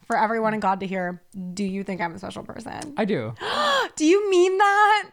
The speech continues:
Speaker 2: Yeah, I do.
Speaker 1: So, cut to me being like, "Get the lie detector test in here." <laughs>
Speaker 2: Okay, I'm not sure if I would make a good leader. I see myself as a good leader. I'm definitely not sure if I see myself as a good leader.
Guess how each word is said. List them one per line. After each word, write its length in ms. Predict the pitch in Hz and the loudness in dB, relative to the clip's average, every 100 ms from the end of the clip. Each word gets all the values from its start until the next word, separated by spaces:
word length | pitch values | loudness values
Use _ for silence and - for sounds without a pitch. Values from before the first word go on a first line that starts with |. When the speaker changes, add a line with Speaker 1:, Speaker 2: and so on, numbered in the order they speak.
| - | -8
Speaker 2:
Yeah, 140 | 370 480 | 0 2
I 120 | 156 | 2
do. 380 | 190 381 117 127 - | 0 -2 -2 -6 -10
Speaker 1:
So, 240 | - 302 285 | -4 0 0
cut 320 | - 233 233 | 0 -2 -2
to 80 | 262 | -2
me 140 | 240 | -2
being 160 | 233 226 | 0 0
like, 200 | 233 226 | 4 4
"Get 160 | 392 | 2
the 80 | 392 | -4
lie 200 | 349 302 | -2 0
detector 360 | 285 269 254 254 | -2 -4 -4 -4
test 280 | 240 226 - | -4 -6 -6
in 100 | 233 | -4
here." 380 | 226 220 151 156 - | -4 -4 -6 -6 -2
<laughs> 100 | 370 - - - 508 - - | -2 -2 -8 0 0 0 -6
Speaker 2:
Okay, 380 | 196 190 131 120 - | -4 -2 -4 -4 0
I'm 160 | 208 | 2
not 160 | 233 220 | 2 0
sure 160 | 214 | 0
if 80 | 202 | 0
I 120 | 180 | 2
would 100 | 180 | 0
make 180 | 165 160 | -2 -4
a 60 | 170 | -4
good 260 | 143 160 | -2 -2
leader. 480 | 143 139 143 147 139 - | 0 -2 0 0 -2 -2
I 80 | |
see 240 | 139 - 151 | -4 -4 -2
myself 420 | 139 135 143 127 | -2 -2 -4 -4
as 100 | 127 | -6
a 60 | 123 | -4
good 180 | 120 | -6
leader. 380 | 110 113 110 95 | -4 -6 -6 -10
I'm 200 | - 135 | -8 -6
definitely 300 | 139 151 165 | -4 -4 -4
not 200 | 147 135 | -2 -4
sure 160 | 113 135 | -4 -8
if 100 | 117 | -6
I 60 | 120 | -6
see 160 | 113 | -8
myself 380 | 113 110 117 107 | -8 -8 -8 -8
as 100 | 107 | -10
a 60 | 110 | -12
good 180 | - | -14
leader. 400 | - - 156 165 | -14 -10 -6 -8